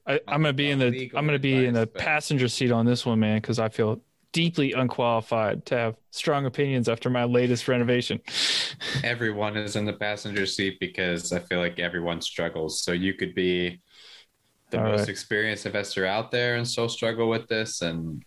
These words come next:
Speaker 2: you could be the newest person and very likely struggle with this. Um, so yeah, I guess first, what, what should we cover?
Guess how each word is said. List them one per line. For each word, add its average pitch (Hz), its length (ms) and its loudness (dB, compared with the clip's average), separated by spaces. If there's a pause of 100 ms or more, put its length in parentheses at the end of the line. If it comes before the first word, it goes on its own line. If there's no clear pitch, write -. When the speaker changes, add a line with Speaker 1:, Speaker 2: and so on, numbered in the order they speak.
Speaker 2:
you 90 180 -2
could 87 160 -6
be 87 140 0
the 82 120 -2
newest 87 440 0
person 85 480 -4
and 80 260 -6 (400)
very 90 240 0
likely 85 400 -2
struggle 80 360 -4
with 82 160 -4
this. - 340 -6 (480)
Um, 87 480 -4 (720)
so - 200 -6
yeah, 131 300 0
I 92 100 -6
guess 107 240 -4
first, - 680 -2 (600)
what, 104 260 0
what 104 120 0
should 104 140 -2
we 98 100 0
cover? 87 560 -4